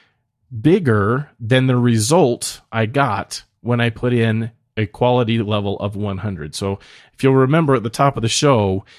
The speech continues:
I was trying to convince you, you don't want to use a hundred percent. Here's evidence that with Facebook, you end up with a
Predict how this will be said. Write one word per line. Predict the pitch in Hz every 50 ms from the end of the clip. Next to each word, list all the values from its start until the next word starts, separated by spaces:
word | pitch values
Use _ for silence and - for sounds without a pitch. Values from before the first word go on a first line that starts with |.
| _ _ _
I | - 113
was | 113 113
trying | - - 151 151 147
to | 143
convince | - - 123 110 110 127 135 135 - -
you, | 110 107
you | 104 107
don't | 107 120 113 110
want | 113 107
to | 107
use | 104 104 98
a | 98 90
hundred | - - 113 110 98 98 92 82
percent. | - 82 82 - - 107 92 85 - - - - _ _ _ _ _ _ _ _ _ _ _ _
Here's | - - - - 147 160 151 135 - -
evidence | 135 135 120 117 98 101 95 95 -
that | - 104 -
with | 110 98 - -
Facebook, | - 113 123 123 - - - 143 175 175 - - - _ _ _ _ _ _ _ _ _
you | - 139 147
end | 147 143 135
up | 127 -
with | - 107 - - - -
a | 104 98 95 101